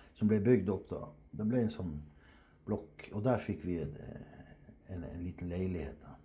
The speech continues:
Det var hundre og tjue, fireogtyve leiligheter i. Så det var Nord-Europas største blokk den gangen. Den var satt utenfor byen oppe på en sånn høyde, så er det sånn som borg. Den,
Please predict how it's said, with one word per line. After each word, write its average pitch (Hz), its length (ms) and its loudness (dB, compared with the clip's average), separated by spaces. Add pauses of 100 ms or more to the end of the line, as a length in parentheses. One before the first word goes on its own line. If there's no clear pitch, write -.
(140)
Det 92 80 0
var 101 300 2
hundre 107 180 4
og - 160 -4
tjue, 101 640 2
fireogtyve 117 560 4
leiligheter 78 400 0
i. 71 160 0 (800)
Så 110 160 2
det 120 80 8
var 131 80 10
Nord-Europas 151 640 8 (220)
største 131 420 2
blokk 123 300 2
den 82 100 -10
gangen. 80 320 -8
Den 113 80 2
var 131 80 4
satt - 320 -2
utenfor 110 400 4
byen 110 320 6
oppe - 80 -4
på 95 80 0
en - 80 -4
sånn 101 160 0
høyde, 127 320 4
så 143 80 4
er 151 60 8
det 147 80 2
sånn 143 100 6
som 127 240 4
borg. 120 380 2 (180)
Den, 80 220 -6